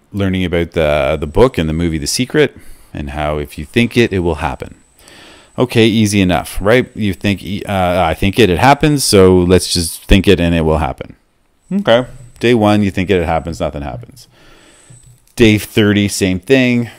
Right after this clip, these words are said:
Day forty, same thing, and then you just stop thinking about it, right? Well, who's to say how long manifestation works?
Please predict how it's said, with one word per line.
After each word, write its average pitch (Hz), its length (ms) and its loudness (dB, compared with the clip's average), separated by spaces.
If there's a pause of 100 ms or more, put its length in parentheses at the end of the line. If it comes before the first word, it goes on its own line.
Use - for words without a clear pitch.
(140)
Day 104 140 -2
forty, 92 420 0
same 87 300 -6
thing, 90 420 -4
and 80 160 -6
then 80 160 -4
you 80 100 -6
just 80 220 -6
stop 76 300 -2
thinking 73 260 -10
about - 280 -14
it, - 160 -14
right? 92 300 -8 (220)
Well, 92 340 0 (380)
who's 160 380 0
to 117 100 -6
say 87 560 0
how 98 340 -4
long 80 380 -2
manifestation 73 960 -6
works? - 480 -2